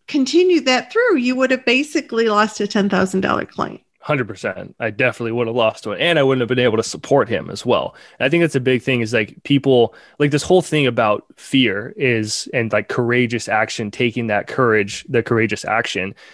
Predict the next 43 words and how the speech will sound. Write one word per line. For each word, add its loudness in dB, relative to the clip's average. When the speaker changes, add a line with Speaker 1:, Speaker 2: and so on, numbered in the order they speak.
Speaker 2:
People 2
are 2
scared, 0
but -2
it's -6
like, -4
why 2
are 4
you -2
scared? -4
What, 0
what 2
is 0
really 4
scaring -2
you? -6
And -4
you -4
think 0
about 2
it, -2
because -4
in -2
coaching, 0
you -6
got 0
into 0
this -2
because -2
you 2
want 2
to 0
serve 0
people. -2
You 2
want 4
to -4
Speaker 1:
Mm-hmm. -2
Speaker 2:
support 0
people -4
and -2
ideally 0
make -4